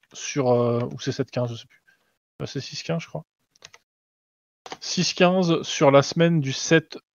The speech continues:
au treize juin deux mille trente-deux. Comme ça, vous êtes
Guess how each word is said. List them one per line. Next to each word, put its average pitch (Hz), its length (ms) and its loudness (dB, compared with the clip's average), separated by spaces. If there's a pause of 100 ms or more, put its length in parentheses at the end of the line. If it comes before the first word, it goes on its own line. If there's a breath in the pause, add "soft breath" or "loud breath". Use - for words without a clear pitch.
(140)
au 147 200 2
treize 127 580 2
juin 117 400 -4 (180)
deux 127 160 -6
mille 120 160 -4
trente-deux. 120 480 -4 (640 loud breath)
Comme 117 160 -2
ça, 143 260 8
vous 127 240 0
êtes 147 220 6